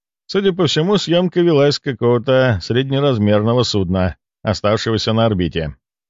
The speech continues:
чтобы запечатлеть момент входа спеса в атмосферу. Интересно, если на том корабле была только автоматика,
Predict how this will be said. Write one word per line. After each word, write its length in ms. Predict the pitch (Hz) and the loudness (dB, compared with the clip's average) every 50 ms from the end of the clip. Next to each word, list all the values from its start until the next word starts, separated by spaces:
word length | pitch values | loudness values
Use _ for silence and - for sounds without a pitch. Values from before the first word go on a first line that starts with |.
| _ _ | _ _
чтобы 300 | - - - 170 160 160 | -12 -6 -6 -4 -2 -2
запечатлеть 680 | 131 120 104 - 117 101 - 107 92 104 143 160 143 | -2 -2 -2 -2 -2 -2 -2 -4 -4 -2 -4 -4 -2
момент 400 | 143 120 107 107 117 143 147 127 - | -2 0 0 2 2 0 -2 -4 -6
входа 320 | - - 147 156 147 131 | -6 -4 -4 -2 -2 -2
спеса 560 | - - - - 113 104 - - 117 110 92 - | -4 -4 -4 -2 -2 -2 0 0 0 0 -2 -2
в 60 | 95 | -6
атмосферу. 680 | 98 - - 117 107 - - - 95 85 80 73 67 - _ _ _ _ _ _ _ - | -8 -6 -4 -4 -4 -4 -4 -6 -6 -6 -6 -8 -10 -14 _ _ _ _ _ _ _ -8
Интересно, 800 | 185 196 175 185 185 185 147 110 - - 104 95 90 80 73 - _ _ _ _ _ _ _ | -6 -4 -2 0 2 2 2 0 -2 -2 -4 -4 -4 -6 -8 -12 _ _ _ _ _ _ _
если 300 | - 196 190 175 - 175 | -6 -4 -2 -2 -2 -2
на 160 | 165 165 156 | -2 -2 -2
том 200 | 135 - 160 143 | -2 -2 -2 -2
корабле 360 | 123 - 151 156 156 160 165 156 | 0 0 0 0 0 0 0 0
была 260 | 147 147 147 147 135 | 2 2 2 2 0
только 380 | - 143 131 113 - - 123 | 0 -2 -2 -2 0 0 0
автоматика, 840 | 123 120 - 170 165 151 120 101 85 - 92 80 - 87 80 78 | 0 0 0 0 0 2 2 0 0 -2 -6 -6 -4 -2 -4 -4